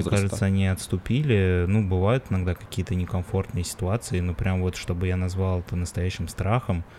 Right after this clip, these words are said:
Speaker 2: с какими-то физическими проявлениями, ну, наверное, у меня тоже такого нет. Ну, и в повседневной жизни тоже я достаточно редко сталкиваюсь. Потому что ты, мне кажется, просто в своей взрослой жизни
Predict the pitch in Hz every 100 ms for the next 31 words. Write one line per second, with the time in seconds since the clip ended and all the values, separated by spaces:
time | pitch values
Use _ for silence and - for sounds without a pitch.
0 | - - - 95 95 95 92 90 - 90
1 | 90 - - 87 82 - 85 85 95 117
2 | 107 90 85 82 80 - - - 95 101
3 | 95 - 90 95 104 131 123 120 117 107
4 | 92 85 82 82 82 - - 85 82 104
5 | 107 113 - 107 - 101 107 113 98 92
6 | 95 95 87 92 90 85 82 - 85 78
7 | - 85 85 82 - - 92 98 - 85
8 | 85 - - - - - 95 101 113 -
9 | 98 117 120 117 107 90 98 101 107 104
10 | - - 101 - 92 95 95 95 98 -
11 | 90 98 135 147 104